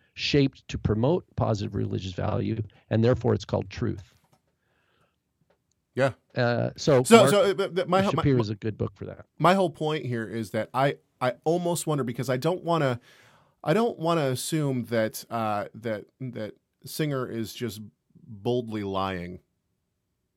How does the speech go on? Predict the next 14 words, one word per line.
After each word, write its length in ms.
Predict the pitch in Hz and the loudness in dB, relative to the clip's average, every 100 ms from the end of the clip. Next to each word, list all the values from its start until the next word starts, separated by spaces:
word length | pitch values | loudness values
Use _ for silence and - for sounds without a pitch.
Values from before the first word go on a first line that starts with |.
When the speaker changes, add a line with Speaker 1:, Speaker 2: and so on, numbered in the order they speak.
| _ _ _ _ _ - | _ _ _ _ _ -6
Speaker 2:
You 100 | 131 | -2
know, 60 | |
I, 100 | 117 | 0
that's 260 | 120 147 151 | 0 0 2
not 100 | 175 | 0
what 100 | 170 | 0
I 60 | 151 | 0
wanna, 400 | 139 131 127 117 | 2 0 0 -2
I, 220 | 117 - | -6 -2
I 20 | |
don't 180 | 139 156 | 0 0
wanna 180 | 160 156 | 0 0
assume 320 | 123 - 127 | -2 -2 -2
that. 220 | 110 87 | -2 -6